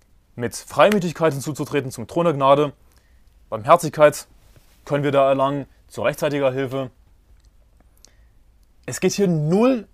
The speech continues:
um Errettung. Drei Verse aus dem Hebräer, wo uns immer wieder gesagt wird, dass Jesus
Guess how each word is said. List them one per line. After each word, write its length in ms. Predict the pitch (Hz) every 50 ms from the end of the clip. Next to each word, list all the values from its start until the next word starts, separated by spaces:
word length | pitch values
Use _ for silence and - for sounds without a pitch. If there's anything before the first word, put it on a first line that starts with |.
| _ -
um 280 | 175 202 214 208 196 -
Errettung. 480 | - 151 147 180 202 - 143 113 87 - _ _ _ _ _ - _ - _ _ _ _ _ _ _ _ _ _ _ _ _ _ _ _ _ _ _ _ _ _ _ _ _ _ _ _ _ - - 113
Drei 380 | - 139 127 110 131 175 220 220
Verse 480 | - - 202 196 202 165 120 98 92 - _ _ _ _ _ _ -
aus 120 | - 117 117
dem 100 | 139 135
Hebräer, 420 | 135 107 117 143 147 135 101 - - - - - - _ _
wo 220 | - 117 123 135 143
uns 140 | 131 -
immer 200 | - 175 214 220
wieder 160 | 196 214 208 185
gesagt 320 | 175 175 196 202 - -
wird, 260 | 127 110 - - -
dass 140 | 123 113 -
Jesus 340 | 139 143 151 151 135 -